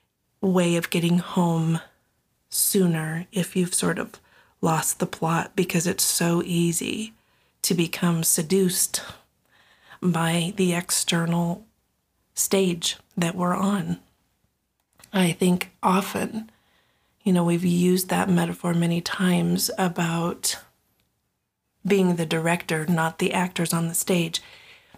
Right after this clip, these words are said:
And I wanna just add to that a little bit. You're not only the director,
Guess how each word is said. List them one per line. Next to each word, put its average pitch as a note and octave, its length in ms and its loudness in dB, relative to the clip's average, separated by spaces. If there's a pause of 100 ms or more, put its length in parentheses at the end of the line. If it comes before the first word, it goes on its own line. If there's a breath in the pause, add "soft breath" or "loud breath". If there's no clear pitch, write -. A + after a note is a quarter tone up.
(140)
And G#3 120 2
I G3 40 2
wanna F#3+ 260 2
just F3+ 280 0
add G#3 320 0
to G#3 120 0
that E3+ 180 0
a F3 80 0
little G3+ 280 0
bit. F#3+ 240 -2
You're G3+ 120 0
not A#3 200 2
only A#3+ 280 2
the F#3+ 160 -4
director, F3 640 -4